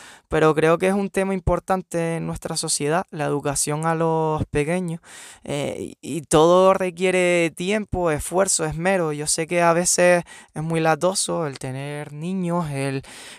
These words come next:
convivir, que, que si el padre, la madre trabaja, las situaciones hoy en día en cada casa es un mundo.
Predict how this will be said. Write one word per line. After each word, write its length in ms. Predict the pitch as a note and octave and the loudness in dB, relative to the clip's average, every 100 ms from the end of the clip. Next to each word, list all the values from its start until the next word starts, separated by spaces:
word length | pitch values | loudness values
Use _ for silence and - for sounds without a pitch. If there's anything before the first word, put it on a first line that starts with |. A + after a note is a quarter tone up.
| - | 2
convivir, 720 | E3 D#3 C#3+ C#3 F3 G3 - | 2 2 -2 -2 -2 -2 -4
que, 400 | D3+ C#3+ C#3+ C#3 | -10 -8 -8 -8
que 120 | D3 | -8
si 260 | - D3 C#3 | -8 -6 -6
el 160 | C#3 | -8
padre, 420 | C3 D3+ F3+ E3+ D#3+ | -4 -2 -2 -2 -4
la 120 | C#3+ | -6
madre 420 | D3 E3+ E3+ D#3 | -4 -4 -4 -6
trabaja, 580 | - C3 D3 E3 E3 D#3+ - - - | -6 -4 -4 -6 -8 -10 -14 -20 -8
las 160 | D3+ | -6
situaciones 560 | - D3 C#3+ - D3+ E3 | -6 -6 -6 -6 -4 -2
hoy 140 | E3+ | -2
en 160 | E3+ E3 | -2 -4
día 380 | E3 F3 D#3+ D3 | -2 0 0 -2
en 180 | C#3+ C3 | -8 -6
cada 280 | D3+ D#3 | -4 -2
casa 640 | D3+ E3 - D3 C#3+ C#3+ D3 | -4 -6 -6 -6 -4 -6 -6
es 80 | |
un 180 | D#3 C#3+ | -8 -8
mundo. 360 | E3 F#3 D3+ | -6 -6 -8